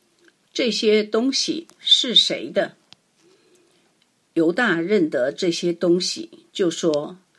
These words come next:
：“他有理，我没有对他尽应尽的义务。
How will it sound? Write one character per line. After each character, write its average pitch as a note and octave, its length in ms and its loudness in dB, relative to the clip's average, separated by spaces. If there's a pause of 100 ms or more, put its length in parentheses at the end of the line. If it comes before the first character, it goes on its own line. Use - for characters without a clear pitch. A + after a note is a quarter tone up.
：“他 A3+ 300 -2
有 D#3+ 220 2
理， D3+ 300 -6 (460)
我 F3+ 200 4
没 E3+ 200 4
有 A#3 160 0
对 E3+ 220 0
他 D#3+ 520 -2 (400)
尽 A3 460 4
应 A3+ 260 0
尽 A#3+ 320 0
的 B2+ 380 -4
义 E3+ 220 -8
务。 C3+ 320 -4